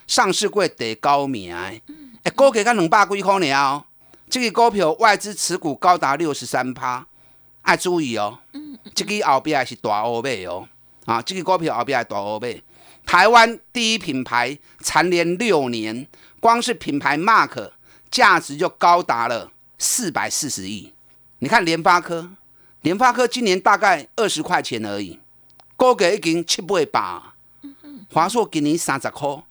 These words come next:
Speaker 1: 股价才两百几块尔。好，所以这种底部的绩优股，你要特别注意。昨天三二二七原相也发布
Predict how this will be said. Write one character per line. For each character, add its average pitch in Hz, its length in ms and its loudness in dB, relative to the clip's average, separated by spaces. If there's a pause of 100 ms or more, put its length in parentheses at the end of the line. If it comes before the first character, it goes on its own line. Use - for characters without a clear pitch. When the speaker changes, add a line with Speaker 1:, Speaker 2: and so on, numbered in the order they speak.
(240)
Speaker 1:
股 208 160 0
价 160 120 -2
才 160 120 0
两 123 180 -4
百 135 160 -2
几 127 180 -8
块 127 140 -6
尔。 92 360 -10 (360)
好， 131 120 0
所 185 120 -2
以 170 40 -2
这 220 60 4
种 233 100 0
底 160 140 -4
部 185 100 -4
的 180 120 0
绩 180 140 -4
优 175 200 2
股， 110 220 -14 (260)
你 117 100 -6
要 160 120 0
特 151 160 -6
别 107 160 -8
注 101 200 -8
意。 90 160 -12 (440)
昨 196 180 0
天 254 300 0 (260)
三 240 260 4
二 247 180 4
二 214 80 2
七 220 180 -2
原 175 200 0
相 170 320 2 (300)
也 143 180 -4
发 196 220 4
布 196 320 -2